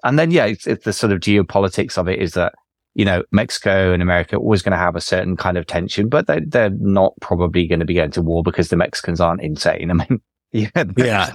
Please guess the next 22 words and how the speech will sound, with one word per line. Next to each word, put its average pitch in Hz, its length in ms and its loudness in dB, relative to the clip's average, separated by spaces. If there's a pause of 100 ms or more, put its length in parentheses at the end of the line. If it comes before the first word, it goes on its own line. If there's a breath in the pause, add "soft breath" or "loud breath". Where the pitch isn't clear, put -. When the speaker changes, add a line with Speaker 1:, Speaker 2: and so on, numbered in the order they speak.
(120)
Speaker 2:
And 131 140 4
if 123 160 0
Speaker 1:
they 151 100 4
lost 160 260 2
in 160 80 2
eighteen 151 280 2
forty-eight 123 440 4
and 110 140 2
it's 110 160 -2
not 110 140 -2
happening 101 320 -4
again, 95 320 2
really, 82 240 -6
I 82 40 -12
think. 98 200 -8
So 117 180 0
there, 113 160 0
there's 117 260 0
no 131 160 2
Speaker 2:
Yes. 117 200 -2
Speaker 1:
sort 107 140 -2
of - 60 -20